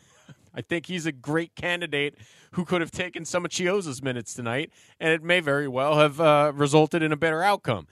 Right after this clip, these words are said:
But Moody is not going to be better necessarily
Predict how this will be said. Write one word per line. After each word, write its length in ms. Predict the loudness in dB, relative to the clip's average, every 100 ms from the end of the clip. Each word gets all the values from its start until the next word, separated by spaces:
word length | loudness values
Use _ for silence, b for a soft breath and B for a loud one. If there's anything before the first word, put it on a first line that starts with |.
| b b _
But 480 | -4 2 4 2 -2 _ _ _ _ _ _ _ _ _ _ _ _ _ _ _ _ _ _ _ _ _ _ _ b b b _ _ _
Moody 380 | 2 4 4 0
is 160 | -2
not 340 | 0 0 0 0
going 380 | 0 0 -6 -10
to 640 | -8 -6 -4 -6 -8 -12 -18 _ _ _ _ _ _ _ _ _ _ _ -8
be 180 | -2 -2
better 520 | 0 0 0 -2 -8 -18 _ _ _ _
necessarily 1000 | -8 -6 -6 -12 -6 -4 -2 -4 -6 -8